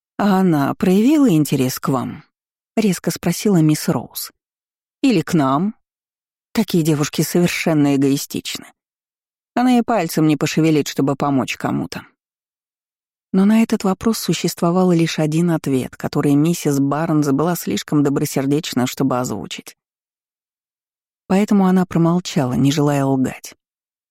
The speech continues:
Ни она, ни кто-либо другой не могли предсказать, что в течение следующих двадцати четырёх часов эта девушка, стоя в одиночестве против множества свидетелей, испытает такие душевные муки,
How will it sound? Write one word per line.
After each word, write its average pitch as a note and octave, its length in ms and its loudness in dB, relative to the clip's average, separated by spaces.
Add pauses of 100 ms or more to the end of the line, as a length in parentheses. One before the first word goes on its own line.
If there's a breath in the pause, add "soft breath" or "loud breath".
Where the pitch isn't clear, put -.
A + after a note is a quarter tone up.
(360)
Ни F3 220 2
она, C#3 320 2
ни C#3 160 2
кто-либо F3 400 0
другой E3+ 320 2
не F3 120 4
могли E3 300 2
предсказать, D#3 600 -4
что - 180 -6
в - 60 -18
течение C3 460 0
следующих C3 600 -2
двадцати C3+ 460 -2
четырёх B2+ 440 -4
часов - 520 -10 (840)
эта D3 200 -2
девушка, D#3 600 -2 (520)
стоя E3 300 0
в C3 40 2
одиночестве C#3 720 0
против - 360 -4
множества C#3+ 600 0
свидетелей, C#3 720 -2 (720)
испытает D#3+ 500 -2
такие F#3 340 -2
душевные C3 540 2
муки, A#2+ 400 0